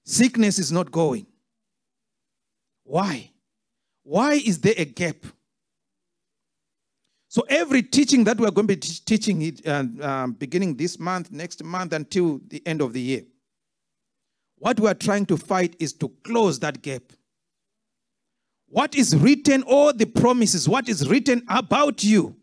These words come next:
in the Bible, about the new creation man.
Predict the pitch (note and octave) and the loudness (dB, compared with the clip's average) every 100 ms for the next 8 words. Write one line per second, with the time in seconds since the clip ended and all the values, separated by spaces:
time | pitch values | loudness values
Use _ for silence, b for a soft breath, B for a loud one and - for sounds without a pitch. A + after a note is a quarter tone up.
0 | _ A3+ G#3 C#3 E3+ D#3 - - _ _ | _ -2 -2 0 -4 -4 -8 -16 _ _
1 | _ _ _ _ _ _ _ _ _ _ | _ _ _ _ _ _ _ _ _ _
2 | _ _ _ _ _ _ _ _ E3 E3+ | _ _ _ _ _ _ _ _ -4 -2
3 | D3+ E3 G3 A3+ - F3+ F3 E3+ D3+ D3+ | 2 4 6 6 2 2 0 -2 -6 -6
4 | C#3 | -8